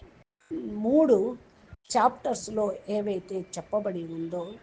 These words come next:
అది చిత్తం అంటే ఏంటి, వృత్తి అంటే ఏంటి,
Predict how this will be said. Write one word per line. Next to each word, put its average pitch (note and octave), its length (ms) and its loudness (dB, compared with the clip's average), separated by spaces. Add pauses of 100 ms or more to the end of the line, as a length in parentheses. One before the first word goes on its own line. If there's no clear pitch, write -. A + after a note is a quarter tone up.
(640)
అది G#3 300 0
చిత్తం - 640 2
అంటే F#3 280 -4
ఏంటి, F3+ 380 -6 (200)
వృత్తి G3+ 460 -4
అంటే F#3 340 -4
ఏంటి, F3+ 500 -8